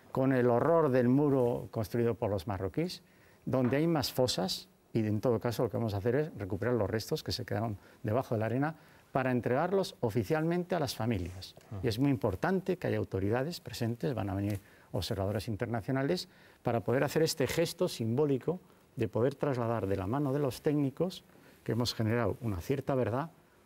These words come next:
Speaker 1: a las autoridades, las cuales a su vez tienen la responsabilidad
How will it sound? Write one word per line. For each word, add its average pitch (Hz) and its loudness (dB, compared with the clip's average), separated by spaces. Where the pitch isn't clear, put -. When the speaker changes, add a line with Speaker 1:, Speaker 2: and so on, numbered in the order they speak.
Speaker 1:
a 113 0
las 175 2
autoridades, 156 2
las 104 -6
cuales 120 -2
a 113 -2
su - -6
vez 113 0
tienen 147 2
la 120 2
responsabilidad 104 -2